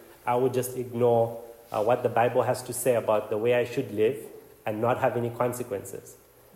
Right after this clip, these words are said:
Okay, a lot of people live that way. A lot of people ignore the Bible's commands in,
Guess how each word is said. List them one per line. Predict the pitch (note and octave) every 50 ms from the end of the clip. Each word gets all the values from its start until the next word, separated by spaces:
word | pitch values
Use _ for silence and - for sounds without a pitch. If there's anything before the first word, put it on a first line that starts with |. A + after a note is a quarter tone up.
| - -
Okay, | - A#2+
a | G#2+
lot | A#2 C3 D3 F3+
of | E3+ F3 -
people | E3+ - - D3 B2+
live | A#2+ A#2+ C#3 D#3+ D3+ C3
that | C#3 C3+ C#3 C#3 - -
way. | B2 A#2+ - - - D3
A | A#2+
lot | A2+ A#2 B2
of | C#3 C3+ -
people | D3 - - C3+
ignore | A#2+ A#2 A2+ A2+ A2+ A#2 B2+ C3 C3 B2+ B2+ B2+ - - - - - - -
the | - A#2
Bible's | - A#2+ B2 B2 B2 B2+ B2 -
commands | - - B2 A2+ A#2 B2 B2+ C3 C3 B2+ B2 - - -
in, | A#2 A#2 A2+ A2+